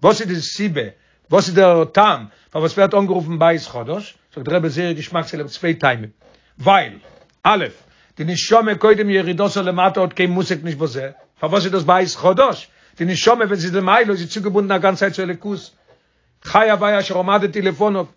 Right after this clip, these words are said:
די נשמה שטייט א גאנצע צייט מיט דער קשרות צום אייבערשטן, מיט דער ביטל צו אלוקות און אלעס.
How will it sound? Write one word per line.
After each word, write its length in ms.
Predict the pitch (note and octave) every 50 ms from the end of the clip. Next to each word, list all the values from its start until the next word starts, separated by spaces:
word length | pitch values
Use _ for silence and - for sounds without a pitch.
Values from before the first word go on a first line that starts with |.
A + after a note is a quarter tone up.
| _ - -
די 160 | E3 D3+ F#3
נשמה 280 | F3+ - G#3+ A3+ A#3
שטייט 200 | A3 - A#3 -
א 60 | A3+ A3
גאנצע 260 | A#3+ B3+ A#3+ D#3+ -
צייט 160 | C4+ A#3 G#3
מיט 100 | A#3 G#3+
דער 120 | A3 A3 G#3 - -
קשרות 340 | - G#3+ G#3+ - A3+ G#3 -
צום 140 | G#3 F#3+
אייבערשטן, 340 | G3+ G#3+ G3 G#3+ F3+ - G3+
מיט 100 | F#3+ F3
דער 80 | F#3 E3+
ביטל 320 | D#3 F#3 A#3+ G#3+ G3 F#3+
צו 120 | D3 - G#3+
אלוקות 360 | G3 G3 F#3+ - G3+ F3+ -
און 100 | G3 F#3
אלעס. 240 | D#3+ D#3 - -